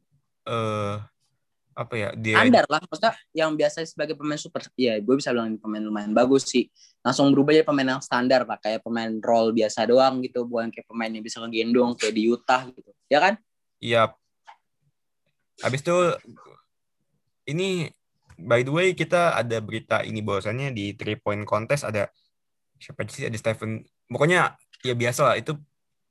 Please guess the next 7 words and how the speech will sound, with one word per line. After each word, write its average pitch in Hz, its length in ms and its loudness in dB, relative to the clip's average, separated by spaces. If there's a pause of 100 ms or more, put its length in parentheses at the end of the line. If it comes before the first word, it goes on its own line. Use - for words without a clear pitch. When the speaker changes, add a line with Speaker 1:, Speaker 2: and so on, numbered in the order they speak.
(160)
Speaker 1:
pemain-pemain 113 880 -6
yang 101 240 -6 (160)
ya - 300 -12
kayaknya 117 400 -6
emang 104 260 -4
pantas 117 320 0
ikut. 104 240 -10